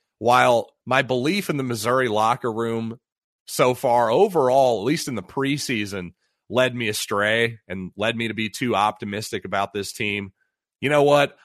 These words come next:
I'm gonna take the bait like Charlie Brown trying to kick the football. Once again, you know what? I'm gonna take the Tigers to win this ball game.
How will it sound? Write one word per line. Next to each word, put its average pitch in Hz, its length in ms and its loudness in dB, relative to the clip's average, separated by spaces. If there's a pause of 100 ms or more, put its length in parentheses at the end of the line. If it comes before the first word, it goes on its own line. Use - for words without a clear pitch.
I'm 139 100 -2
gonna 147 140 -2
take 139 340 0
the 117 80 -2
bait 107 440 2 (200)
like 123 220 0
Charlie 127 420 4
Brown 104 560 0 (100)
trying 127 300 0
to 117 80 -6
kick - 300 -4
the 107 60 -6
football. 98 680 -2 (420)
Once 185 240 0
again, 143 560 0
you 120 100 -6
know 139 140 2
what? 139 220 2
I'm 143 100 0
gonna 151 120 -2
take 127 340 -4
the 113 60 -8
Tigers 107 580 -2
to - 80 -10
win 101 240 -4
this 101 180 -8
ball 95 300 0
game. 92 440 -6